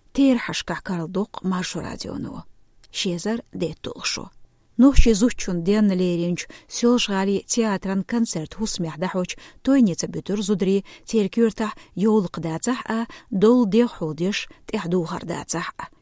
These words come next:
Хетах ерт шкар кайкын балинч, дуккач зудри чамбайыр цудин. Шезар цайт тулшу. Дин делках Путин царч проспектя, кюрт хёлк дот зуд берш люхш, цар нисал тэ хьежош,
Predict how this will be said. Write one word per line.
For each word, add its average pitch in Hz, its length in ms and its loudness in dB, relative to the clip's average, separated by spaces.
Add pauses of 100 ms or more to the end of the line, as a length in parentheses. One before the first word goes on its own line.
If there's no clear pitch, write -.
Хетах 302 300 0
ерт 254 320 4
шкар - 320 -2
кайкын 240 420 0
балинч, 175 540 -4 (200)
дуккач - 460 -4
зудри 196 480 0
чамбайыр 165 760 -4
цудин. 175 500 -6 (720)
Шезар 208 480 -4 (100)
цайт - 320 -10
тулшу. - 540 -8 (600)
Дин 254 300 6
делках 214 520 -2 (260)
Путин 240 320 0
царч - 380 -8
проспектя, - 640 -6 (300)
кюрт 254 320 2
хёлк 220 480 2
дот 160 240 -6
зуд 214 160 0
берш 202 440 0
люхш, 180 400 -4 (280)
цар 240 200 0
нисал 233 520 6
тэ 233 180 -2
хьежош, 175 580 -6